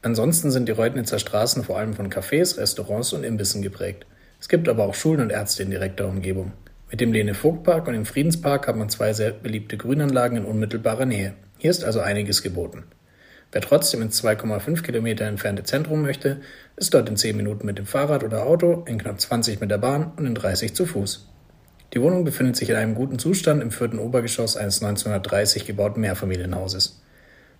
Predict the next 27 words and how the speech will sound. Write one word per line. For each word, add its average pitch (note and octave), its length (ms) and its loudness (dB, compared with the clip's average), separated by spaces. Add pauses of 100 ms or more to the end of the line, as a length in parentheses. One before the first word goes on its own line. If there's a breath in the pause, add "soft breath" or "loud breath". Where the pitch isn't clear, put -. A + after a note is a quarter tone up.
Bei A2+ 100 2
dem A2 180 2
Baujahr B2+ 300 8
denkst D3 260 2
du D3+ 60 4
es C#3+ 100 4
dir C#3 140 6
wahrscheinlich C3+ 400 2
schon, C#3 340 0
ein A#2+ 140 -2
Energieausweis G#2+ 720 0
liegt C3 160 -4
hier C#3+ 80 2
nicht A#2+ 220 0
vor. - 260 -8 (360 soft breath)
Bereits A#2 300 6
in - 40 0
der A#2+ 100 4
letzten A2 280 0
Eigentümerversammlung B2+ 920 2
wurde A2 160 4
über G#2 180 -2
die G#2+ 120 0
Erneuerung A2 480 2
der G#2 100 0
Heizungsanlage A2+ 720 0
diskutiert. - 560 -2